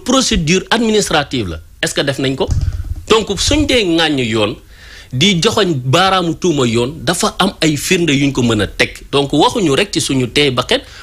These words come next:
wala dañu bëgg a dal ci kaw nit ñi. Mais li ñu gis ci nguuru Macky Sall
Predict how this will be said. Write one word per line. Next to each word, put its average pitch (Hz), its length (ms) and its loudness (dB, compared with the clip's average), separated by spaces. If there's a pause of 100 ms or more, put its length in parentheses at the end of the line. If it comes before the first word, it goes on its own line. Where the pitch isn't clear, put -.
(140)
wala 151 180 2
dañu 170 220 0
bëgg 135 220 -2
a - 20 -2
dal 123 220 0
ci 123 100 -8
kaw 113 160 -4
nit 104 100 -2
ñi. 82 160 -8 (140)
Mais 170 140 4
li 269 140 2
ñu 320 160 2
gis - 280 0 (560)
ci 170 140 0
nguuru 247 260 4
Macky 190 240 0
Sall 104 320 -4